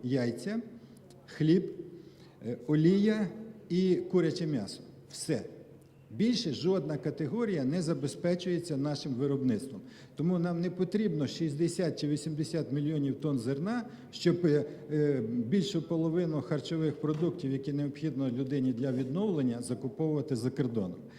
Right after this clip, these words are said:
А це дасть додану вартість. І, е, як приклад з життя.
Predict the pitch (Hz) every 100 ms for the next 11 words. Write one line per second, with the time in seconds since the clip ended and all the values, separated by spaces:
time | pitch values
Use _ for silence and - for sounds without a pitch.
0 | - - 135 - 226 170 139 110 - -
1 | 110 104 185 185 185 180 127 120 101 -
2 | - - - - - - - 196 202 190
3 | - 170 160 151 135 127 - 143 151 -
4 | 175 208 196 185 - - - - - -
5 | - - - - - - 117 107 135 135
6 | -